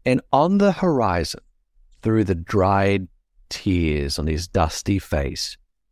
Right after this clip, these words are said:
Job sees the outline of three men. Those three men are Job's friends. They're, they're friends that when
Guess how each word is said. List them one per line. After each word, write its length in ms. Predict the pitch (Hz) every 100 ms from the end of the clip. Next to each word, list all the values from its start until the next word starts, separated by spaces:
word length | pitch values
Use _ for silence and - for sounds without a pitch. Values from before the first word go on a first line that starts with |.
| _ _ _ _
Job 340 | - 147 170 165
sees 320 | - 135 131
the 140 | 123 -
outline 540 | 92 95 98 87 90
of 100 | 85
three 760 | - - - 82 85 87 90 - _ _
men. 300 | 85 73 69 - _ _ _ _ _ _ _ _ _ _ _ _ _ _
Those 560 | 92 92 123 165 202 -
three 260 | - 165 151
men 340 | 120 80 69 _ _ _ -
are 100 | 98
Job's 600 | 95 95 92 92 90 -
friends. 680 | - - 73 - - - - _ _ _ _ _ _ _ _ _ - _ _ _ _
They're, 340 | 110 131 123 131 -
they're 280 | 117 123
friends 1000 | - - - 113 123 151 196 208 - - _ _ _ -
that 260 | 113 120
when 180 | 117